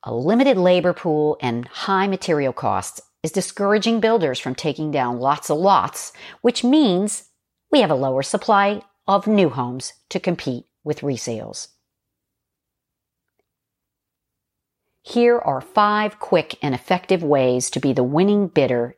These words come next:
in today's market. Let's talk about how to tame the elephant, the seller. Show gratitude versus vengeance. It's contagious.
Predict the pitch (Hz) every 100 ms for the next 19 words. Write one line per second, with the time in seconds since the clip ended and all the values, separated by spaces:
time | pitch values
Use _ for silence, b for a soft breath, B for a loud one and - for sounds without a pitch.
0 | _ 117 107 120 117 117 120 127 120 101
1 | - - _ - _ _ _ _ _ _
2 | _ _ _ _ _ b b b b -
3 | 480 - - 233 226 151 139 - 165 175
4 | - 156 185 190 156 135 - 117 - _
5 | _ _ _ _ _ 160 170 - 151 131
6 | 113 - _ _ _ _ _ _ b b
7 | b b b b - - - 214 262 226
8 | 175 202 226 262 151 139 139 156 - 151
9 | 151 175 208 175 156 156 131 120 - -
10 | - _ _ 254 - - _ 294 311 -
11 | 165 160 123 87 - -